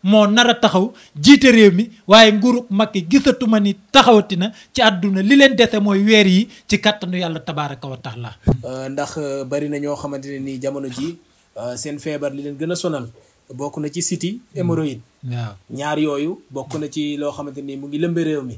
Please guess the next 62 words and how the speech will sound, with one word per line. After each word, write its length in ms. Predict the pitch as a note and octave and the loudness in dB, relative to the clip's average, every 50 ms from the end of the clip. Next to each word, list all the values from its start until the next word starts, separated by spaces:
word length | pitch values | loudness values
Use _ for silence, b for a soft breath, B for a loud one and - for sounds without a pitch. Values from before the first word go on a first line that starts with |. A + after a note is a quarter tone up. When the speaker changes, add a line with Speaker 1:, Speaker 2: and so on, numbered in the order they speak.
| - | -12
Speaker 1:
Mm. 200 | C#3 C3+ B2 B2 B2 | -10 -8 -6 -6 -6
Speaker 2:
Ñu 60 | B2+ | -4
baree 260 | B2+ D#3+ E3+ F3+ F3 | -2 -2 0 0 -2
baree 240 | D#3+ D#3+ D#3+ D3+ D3+ | -2 -2 -4 -4 -4
bari 220 | C#3+ D3 C#3+ C#3+ C#3 | -4 -6 -8 -8 -8
jàngoro 360 | C3 D3+ C#3+ D3 C#3+ C#3+ C#3 C3+ | -8 -8 -8 -8 -10 -10 -10 -10
la 100 | C#3 C3 | -12 -12
joo 140 | C3+ C#3 B2 | -12 -12 -12
xam 160 | C3 C3 C3 | -14 -14 -14
ne 80 | C3 B2+ | -16 -14
jàpp 280 | A#2+ C3+ C3 B2+ - | -12 -12 -14 -12 -14
na 120 | C#3 C3 B2+ | -16 -14 -12
leen, 220 | B2+ C3 D3+ E3 - _ _ | -12 -12 -12 -14 -16 _ _
tere 200 | - C#3+ C3+ C3+ | -14 -10 -8 -8
Speaker 1:
Mm. 40 | B2 | -8
Speaker 2:
leen 200 | C3 C3 B2+ B2+ B2+ | -8 -8 -8 -8 -10
liggéey, 260 | C3 B2 C3+ C3 C3 | -10 -10 -10 -10 -12
toogaay 340 | C3+ C#3 C#3 C3+ C3+ C3 B2+ | -12 -12 -12 -10 -8 -10 -10
bu 100 | B2+ C3+ | -10 -10
yàgg 260 | C3+ C3 B2 B2 B2+ B2 | -10 -10 -10 -12 -14 -16
duñu 160 | C3 C3 B2+ | -16 -18 -18
ko 100 | - B2+ | -16 -14
mën. 160 | B2+ C3+ D#3 E3 b b b b | -12 -12 -12 -14 b b b b
Speaker 1:
Mm. 340 | C#3+ C3 A#2+ A#2+ A#2 A#2 B2 | -12 -10 -10 -10 -10 -10 -10
Speaker 2:
Ba 200 | C#3 C#3+ C#3+ C#3 D3 | -10 -8 -8 -6 -8
yu 60 | D#3 | -6
ci 120 | D3+ - E3 | -6 -6 -6
bari 200 | D3 F3 F#3 F3+ | -2 -2 -2 -2
daal, 220 | F3 D#3 D3+ C#3+ | -2 -4 -4 -4
concentration 760 | - F3 F3 F3 F3 E3 D3+ E3 D#3 D3+ D3 C3+ - D#3+ D3 C#3 | -6 -8 -8 -6 -8 -8 -8 -6 -6 -6 -6 -6 -8 -10 -12 -12
sax 160 | B2 E3 D#3+ - | -12 -12 -14 -10
pour 140 | - F3 D#3+ | -8 -6 -6
mën 160 | D#3+ D#3+ D#3 | -6 -6 -6
a 320 | D#3 D#3 D3+ D3+ D#3 D#3 D#3+ | -6 -8 -8 -10 -12 -6 -4
wéyal 280 | E3 F3 F3+ F3+ E3+ | -2 0 0 -2 -2
seen 200 | - - E3+ D#3 D3+ | -4 -4 -6 -6 -6
liggéey 300 | D3+ D3 C#3 C#3+ C#3+ B2+ | -6 -8 -8 -8 -8 -8
ci 80 | - D#3+ | -8 -8
nam 200 | E3 E3 D#3+ D3+ | -8 -8 -8 -8
ware. 240 | C#3 B2+ B2 - _ _ _ - | -10 -10 -12 -14 _ _ _ -16
Speaker 1:
Mm. 60 | C3+ B2+ B2 A#2+ A#2 | -14 -12 -12 -10 -10
Speaker 2:
Ay, 460 | D3+ D3+ D3+ D3 D3 C#3+ C#3+ C#3+ D3 - | -8 -8 -6 -6 -6 -6 -8 -10 -10 -10
ay, 200 | C3 C#3 C#3+ A#2 | -10 -10 -10 -10
ay 120 | C3 D3 | -10 -10
problème 400 | C#3+ - D3 C#3+ C#3 B2+ B2 A#2+ A2+ | -10 -10 -8 -8 -8 -8 -10 -12 -14
la. 140 | A2 - - _ _ | -16 -18 -20 _ _
Ñu, 140 | F3 D3 B2 | -6 -4 -2
Speaker 1:
Mm. 60 | A#2+ A#2+ | -2 -2
Speaker 2:
ñu 60 | F#3 | -4
bëggoon 260 | E3+ F3+ F3 F3+ E3+ | -4 -4 -4 -4 -6
xam 200 | D3+ - D#3 D3 C#3+ | -6 -8 -10 -10 -10
rek 120 | D3 C#3+ | -10 -8
loolu 220 | D3+ D3+ D3 C#3+ C#3+ | -8 -8 -8 -8 -10
lan 120 | D3 D3 | -10 -12
moo 120 | D3 C#3+ C3+ - | -12 -14 -16 -16
ciy 100 | C3 B2 | -16 -18
pexe 200 | A#2+ B2+ A2 C3+ B2+ A2+ | -18 -18 -16 -16 -16 -16
ak, 80 | A#2+ A#2 - - _ _ _ - - - F#3 - | -16 -18 -20 -20 _ _ _ -20 -18 -18 -18 -16
euh, 280 | D#3 D3+ C3+ C3 B2+ | -14 -12 -12 -12 -10
solution 480 | B2 - D3+ C#3+ C3 - - C3+ A2+ G2+ | -12 -10 -10 -12 -12 -12 -14 -14 -16 -18
bi. 80 | G#2 G#2+ | -18 -16
Speaker 1:
Ndeysaan, 600 | F3 E3+ C#3 C3+ C#3+ C#3+ C#3+ C3 - - C#3 C3+ | -14 -12 -10 -8 -8 -8 -8 -8 -8 -10 -10 -10